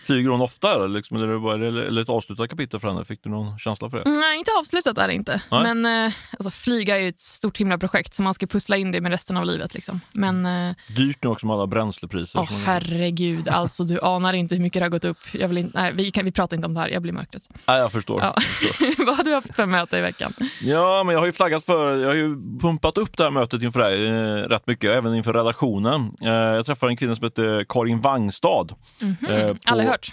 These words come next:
Speaker 1: Me Covers heter de. Och det är egentligen inte riktigt det som var grejen. Det som jag tänkte, ja, det här är ju vä-, väldigt opoddmässigt, men jag tänkte visa en sak, hennes produkt, och så ber jag dig att förklara vad det är för något.
Speaker 2: Oj, vad spännande. Visa
Speaker 1: Ja.
Speaker 2: något i en podd.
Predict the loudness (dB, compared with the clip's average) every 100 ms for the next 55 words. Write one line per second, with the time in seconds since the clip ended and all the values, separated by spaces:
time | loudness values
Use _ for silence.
0 | -10 -2 0 0 2 2 2 0 -4 -4
1 | -4 -4 -6 -14 -18 -6 0 2 2 0
2 | -2 -4 -4 0 0 2 2 0 0 0
3 | 0 0 0 0 0 2 2 2 2 2
4 | 2 0 0 0 0 0 0 0 0 0
5 | 0 0 -2 -2 -2 0 -2 -2 -2 -2
6 | -6 _ _ -2 -2 0 0 2 2 2
7 | 2 0 0 0 -2 -6 -2 0 0 -2
8 | -4 0 2 2 2 2 2 2 0 -2
9 | -2 2 4 4 2 2 0 0 2 2
10 | 0 -4 0 2 2 2 0 0 0 0
11 | 2 2 0 0 0 0 0 0 0 -2